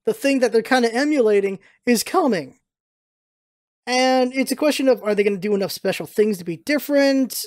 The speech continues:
Uh, is being free good enough? And being free will help. There was another Monster Hunter like, though, that was free, and it was from,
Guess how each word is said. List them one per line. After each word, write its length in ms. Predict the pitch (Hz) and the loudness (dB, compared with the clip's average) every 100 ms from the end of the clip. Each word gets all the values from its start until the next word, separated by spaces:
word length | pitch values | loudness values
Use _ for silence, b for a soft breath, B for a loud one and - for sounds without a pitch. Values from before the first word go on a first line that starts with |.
| - | -10
Uh, 140 | 185 202 | -6 -2
is 160 | 196 | -2
being 240 | 156 233 202 | -2 -2 -4
free 400 | - 208 226 202 | -8 -8 -6 -2
good 200 | 196 185 | -2 -2
enough? 440 | 190 240 254 - | -2 0 0 -2
And 160 | 240 247 | -2 0
being 200 | 339 359 | 0 -2
free 220 | 320 262 | -2 -2
will 340 | 196 254 254 208 | 0 2 2 2
help. 340 | 269 180 156 _ _ _ _ _ _ _ _ | -2 -4 -10 _ _ _ _ _ _ _ _
There 120 | 254 | 0
was 280 | 220 320 339 | 2 0 2
another 320 | 320 294 285 | 2 2 4
Monster 320 | 247 254 262 | 2 0 0
Hunter 200 | 233 220 | 0 0
like, 320 | 190 185 190 - | 0 -2 -4 -6
though, 140 | 165 | -8
that 120 | 165 | -8
was 160 | 165 - | -10 -12
free, 340 | - 180 170 | -12 -10 -8
and 120 | 160 | -10
it 80 | 170 | -10
was 180 | 185 175 | -12 -12
from, 840 | - - 202 190 185 180 175 170 | -10 -6 -4 -4 -6 -8 -10 -12